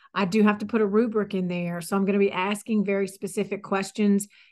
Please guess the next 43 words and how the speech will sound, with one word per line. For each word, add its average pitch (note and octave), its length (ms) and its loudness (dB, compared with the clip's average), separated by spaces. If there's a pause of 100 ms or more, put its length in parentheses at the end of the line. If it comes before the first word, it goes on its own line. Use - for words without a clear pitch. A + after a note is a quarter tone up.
(140)
And F#3 320 2
to G#3 100 -4
grade G#3+ 380 0
it, F#3+ 100 -2
I F3 80 0
have F3+ 240 -6
to F#3+ 80 -6
look F#3+ 260 -2
and F#3 80 0
see, A#3+ 300 0
did F#3 220 4
you F3+ 100 -4
answer F#3 380 -2
those F3 240 -4
specific E3+ 500 -8
questions? D#3+ 640 -8
So A3 160 0
again, A3+ 280 2
if G3+ 120 -2
you G3 100 -2
take A3 240 0
your B3+ 120 -8
time, G3+ 500 0 (580)
look G#3+ 300 2
over A3 320 0
the B3 180 -4
assignment, G#3+ 760 0
make F#3+ 280 -4
sure, A3+ 440 0
double G3+ 280 -4
check G#3 280 -4
after G3 280 -4
you F#3 140 -2
write F#3+ 380 2
your G3+ 300 2
assignment F#3+ 680 -2
that F#3+ 120 -4
you F#3+ 120 -2
did G3+ 180 2
answer F#3+ 320 -2
all E3+ 100 -4
the E3+ 80 -6
questions E3+ 580 -6